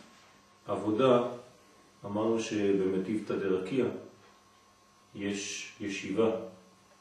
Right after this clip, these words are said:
ישיבתו של מלך המשיח, ששם מכניסים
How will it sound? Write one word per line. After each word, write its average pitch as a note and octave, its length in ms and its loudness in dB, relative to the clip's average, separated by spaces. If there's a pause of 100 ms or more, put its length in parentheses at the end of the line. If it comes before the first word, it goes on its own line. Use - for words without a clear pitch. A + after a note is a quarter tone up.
(380)
ישיבתו G#2 580 -4
של G2 280 -4
מלך G2+ 320 -4
המשיח, G2+ 440 -2 (140)
ששם A2+ 720 -4
מכניסים A2+ 600 -4